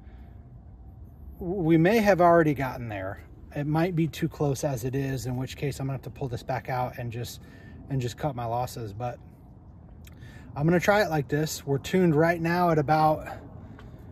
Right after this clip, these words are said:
twenty-nine, twenty-eight-ish. Uh, the port should be, if I'm doing my math right, about twenty-six inches long.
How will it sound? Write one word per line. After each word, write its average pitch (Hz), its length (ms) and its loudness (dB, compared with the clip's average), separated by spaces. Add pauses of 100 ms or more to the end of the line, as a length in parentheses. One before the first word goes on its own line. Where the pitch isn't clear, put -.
(800)
twenty-nine, 170 1200 0 (480)
twenty-eight-ish. 170 1600 -2 (680)
Uh, 139 160 -2
the 131 120 -2
port 175 420 2
should 160 300 -2
be, 160 220 4
if 151 120 -2
I'm 143 100 0
doing 143 200 2
my 135 80 -2
math 139 340 -4
right, 135 380 -4 (640)
about 147 260 -2
twenty-six 156 600 2
inches 139 300 -2
long. 139 460 -4